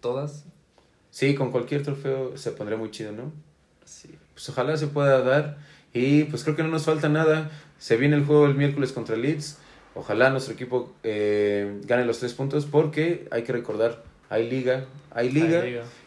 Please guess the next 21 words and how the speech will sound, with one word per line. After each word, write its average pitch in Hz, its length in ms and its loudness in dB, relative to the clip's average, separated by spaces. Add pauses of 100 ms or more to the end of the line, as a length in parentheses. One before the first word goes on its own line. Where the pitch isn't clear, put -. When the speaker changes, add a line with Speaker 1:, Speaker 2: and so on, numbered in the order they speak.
Speaker 2:
Entonces, 120 420 -4
gan-, 120 260 -2
si 120 280 -2
el 120 80 0
Liverpool 151 320 0
gana 135 380 -2
ante 110 200 -8
Leeds, - 480 -8
nos 110 160 -10
ponemos 113 280 -8
a 107 60 -10
tres 107 140 -8
puntos 113 320 -10
del 101 240 -4
primer 101 300 -8
lugar, 107 240 -4
que 113 60 -12
es 107 80 -14
el 104 40 -12
Manchester 107 340 -12
City. 147 360 -10